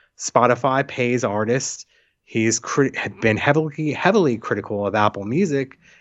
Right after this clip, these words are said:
and what they pay and through iTunes. That's why he made up his own third iTunes website. So this is, this is the problem for me, because <clears throat> Prince did choose Tidal.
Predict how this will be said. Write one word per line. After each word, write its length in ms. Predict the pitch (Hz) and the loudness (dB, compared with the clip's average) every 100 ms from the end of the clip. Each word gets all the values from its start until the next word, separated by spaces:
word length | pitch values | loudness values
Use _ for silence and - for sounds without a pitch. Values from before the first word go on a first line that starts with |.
| - | -6
and 140 | 104 | 0
what 140 | 110 110 | 2 2
they 100 | 110 | 0
pay 340 | - 117 120 | 2 2 4
and 160 | 127 120 | 2 0
through 200 | 120 104 | -2 -2
iTunes. 640 | 104 107 113 - 127 139 | -2 -2 -2 -2 -2 0
That's 220 | 143 131 - | 2 2 2
why 140 | 123 | 2
he 100 | 123 | 4
made 160 | 120 120 | 4 2
up 100 | 120 | 2
his 160 | 113 | 2
own 320 | 113 113 113 - - _ - | 2 2 -2 -8 -20 _ 4
third 200 | 123 123 | 6 8
iTunes 560 | 120 117 - 117 107 | 6 4 0 0 -2
website. 560 | 98 135 139 - 90 85 _ _ _ _ - - _ _ _ _ _ _ _ _ | 2 2 2 0 -4 -6 _ _ _ _ -20 -20 _ _ _ _ _ _ _ _
So 180 | - 202 | -6 0
this 200 | 240 233 | 2 2
is, 100 | 202 | -2
this 260 | - 233 - | 2 2 2
is 60 | |
the 80 | 262 | -4
problem 640 | 180 - 156 151 107 101 107 - - _ | -2 4 6 6 4 -6 -14 -20 -20 _
for 260 | - - | -10 -2
me, 320 | 127 127 95 80 _ _ _ _ _ _ _ _ _ - _ _ | 0 0 -2 -6 _ _ _ _ _ _ _ _ _ -20 _ _
because 760 | 143 139 151 147 143 139 - - _ _ _ _ - | -2 2 4 6 4 0 -8 -16 _ _ _ _ 0
<clears throat> 80 | 226 190 165 - - _ _ _ _ _ _ _ _ _ _ _ _ _ _ _ | 2 2 -4 -8 -20 _ _ _ _ _ _ _ _ _ _ _ _ _ _ _
Prince 300 | - 175 156 | 4 4 4
did 200 | - 151 | 4 4
choose 300 | 135 139 104 | 6 2 2
Tidal. 420 | - 104 87 80 | 2 0 0 -8